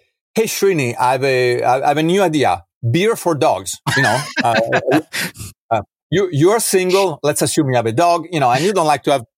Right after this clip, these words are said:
Speaker 1: pizza and beer alone. So I wanna create pizza for dog and beer for dogs. Uh, they're completely healthy, right? They're not gonna get,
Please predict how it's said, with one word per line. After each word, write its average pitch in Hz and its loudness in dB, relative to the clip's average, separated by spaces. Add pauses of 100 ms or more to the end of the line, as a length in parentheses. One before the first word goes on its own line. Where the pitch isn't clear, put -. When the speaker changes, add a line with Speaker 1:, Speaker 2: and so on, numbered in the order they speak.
Speaker 1:
pizza 170 0
and 143 -2
beer 135 0
alone. 165 2
So 156 0
I 156 2
wanna 156 -2
create 147 0
pizza 214 0
for 165 0
dog 147 0
and 127 -2
beer 135 0
for 123 -4
dogs. 98 -2 (400)
Uh, 110 0
they're 110 -6
completely 175 2
healthy, 113 0
right? 107 0
They're 127 -2
not 139 2
gonna 123 0
get, 113 -2